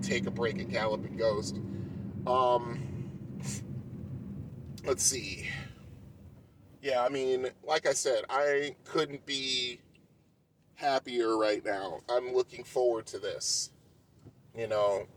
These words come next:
I mean, before I knew about Galloping Ghost, of course, I knew about Fun Spot, which is in New Hampshire. And if I can, if I can, um,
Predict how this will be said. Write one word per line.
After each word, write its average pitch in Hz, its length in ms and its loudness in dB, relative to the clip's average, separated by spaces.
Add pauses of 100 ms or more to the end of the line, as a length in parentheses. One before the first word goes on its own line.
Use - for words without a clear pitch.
(640)
I 127 80 2
mean, 123 500 2
before 143 440 2
I 143 80 2
knew 139 200 0
about 127 320 0
Galloping 127 460 0
Ghost, 123 240 0
of 127 80 0
course, 139 280 0
I 120 100 2
knew 120 200 2
about 123 300 0
Fun 139 260 0
Spot, 104 400 2 (380)
which - 180 0
is - 140 0
in 185 80 0
New - 120 -2
Hampshire. 131 680 0 (1300)
And 113 840 2 (720)
if 123 320 0
I 131 220 2
can, 123 1040 0 (3250)
if 131 180 2
I 131 120 2
can, 127 520 0
um, 117 640 0